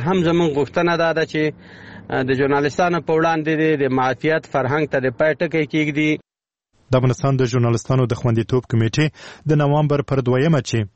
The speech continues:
Speaker 2: د ژورنالستانو په وړاندې د مجازاتو د معافیت د ختمېدو نړیواله ورځ وه، په یوه اعلامیه کې وویل چې د دوه زره شل میلادي کال له نومبر میاشتې په افغانستان کې دولس خبریالان وژل سوي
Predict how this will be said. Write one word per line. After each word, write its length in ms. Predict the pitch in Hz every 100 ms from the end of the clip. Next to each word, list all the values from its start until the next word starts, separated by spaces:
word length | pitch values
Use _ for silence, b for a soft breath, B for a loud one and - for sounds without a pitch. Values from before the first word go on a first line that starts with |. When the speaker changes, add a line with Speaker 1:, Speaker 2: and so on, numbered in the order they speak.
| _
Speaker 2:
د 60 | 117
ژورنالستانو 640 | 120 120 113 113 - 123 120
په 100 | 113
وړاندې 320 | 117 170 147 147 B B B
د 40 | 160 160
مجازاتو 540 | 151 143 135 156 151
د 80 | 139
معافیت 480 | 131 123 - 139 131
د 80 | 120
ختمېدو 540 | - 123 120 113 120 131 -
نړیواله 440 | 123 120 113 120 120
ورځ 260 | 110 151 139
وه، 120 | 143 - B B
په 60 | -
یوه 140 | 139
اعلامیه 300 | 139 135 147
کې 140 | 170 -
وویل 320 | 110 107 110 98
چې 80 | 113 98 _ _ -
د 80 | 117
دوه 160 | 104 120
زره 200 | 117 110
شل 240 | - 160 156 B B 143
میلادي 320 | 147 143 151
کال 240 | - 151 151 B B -
له 120 | 147
نومبر 400 | 151 143 170 160
میاشتې 420 | 139 135 - 131 -
په 60 |
افغانستان 420 | 117 113 110 127
کې 220 | 120 - 120 101
دولس 340 | 117 160 139 -
خبریالان 480 | - 131 117 117 120
وژل 280 | 110 110 104
سوي 260 | - 143 143